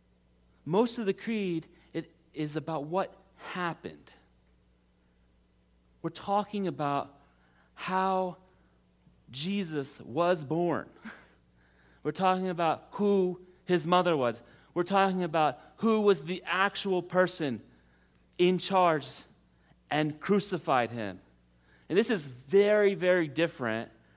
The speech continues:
than what's at the center of most faiths.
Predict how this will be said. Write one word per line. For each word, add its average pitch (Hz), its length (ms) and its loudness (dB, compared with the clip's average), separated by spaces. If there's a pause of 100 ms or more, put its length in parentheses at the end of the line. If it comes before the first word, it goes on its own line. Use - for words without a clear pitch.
(880)
than 160 220 0
what's 165 200 0
at 165 80 -6
the 151 80 -4
center 180 540 -2
of 143 460 -2 (440)
most 170 520 0
faiths. 156 480 -4